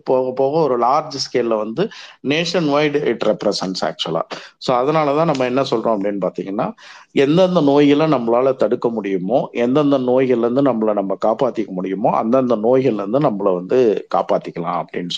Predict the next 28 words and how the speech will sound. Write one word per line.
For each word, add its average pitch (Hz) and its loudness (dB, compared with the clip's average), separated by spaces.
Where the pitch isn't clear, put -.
சொல்றதுதான், 85 0
ஆஹ், 85 -2
ஆஹ், - -6
இந்த 131 2
நாளோட 117 4
தீமா 139 4
இருக்கு 90 -4
ஆக்சுவலா 95 -2
பாத்தீங்கன்னா. 92 -8
So, - -4
ப்ரிவென்ட் 147 2
பண்றது 117 0
அப்படின்னு 98 -10
சொல்லிட்டு. 85 -12
So, 123 -2
ஒண்ணு 139 2
வந்து 160 2
சர்க்கரை, 143 -2
இன்னொன்னு 117 -4
வந்து 110 -4
உப்பு. - -12
இது 123 0
ரெண்டுத்தையுமே 147 2
பண்ணிட்டாலே 139 0
மத்த 151 0
எல்லா 143 2
வியாதிகளுக்குமே 151 2
வந்து, 131 0